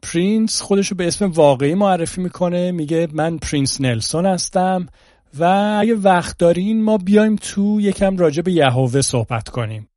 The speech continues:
خلاصه که میرن تو و حالا جالبم اینه که این خانوم خودش یهودی بوده. اه، میشینن و پرینس یه چند خطی از انجیل میخونه و این حرفا، ولی این خانم میگه آقا راستش ما علاقه‌ای نداریم به مسیحیت و این داستانا و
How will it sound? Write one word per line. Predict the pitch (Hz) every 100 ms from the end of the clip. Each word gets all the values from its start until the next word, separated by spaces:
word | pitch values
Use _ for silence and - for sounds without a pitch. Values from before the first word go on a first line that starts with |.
| _
خلاصه | - 208 190 226
که | 180
میرن | 185 220 220 190
تو | - 208 226 233 233 -
و | 170 185 208
حالا | 208 175 170
جالبم | 170 175 151 165 185
اینه | 190
که | 185
این | 180
خانوم | - 143 165
خودش | - 180 -
یهودی | 147 135 113 127 123 151
بوده. | 127 113 104 92 _ _
اه، | 143 131 131
میشینن | 139 196 233 - 226 220 220
و | 220 214
پرینس | - 196 208 -
یه | 214
چند | - 175 156
خطی | 147 175 190 208
از | 185 180
انجیل | 185 151 143 131 202
میخونه | 214 185 - 156 143
و | 135 135
این | 131 147 160
حرفا، | 156 135 127 - 165 190 208 214 - _ _ _ _ -
ولی | 208
این | 226 240
خانم | - 208 220
میگه | 214 214
آقا | 208 214
راستش | 202 208 - 208 -
ما | 214
علاقه‌ای | 180 170 156 175
نداریم | 190 190 190 185
به | 180
مسیحیت | 170 156 - 156 156 165 175
و |
این | 170
داستانا | 165 151 - 165 175 196
و | 208 214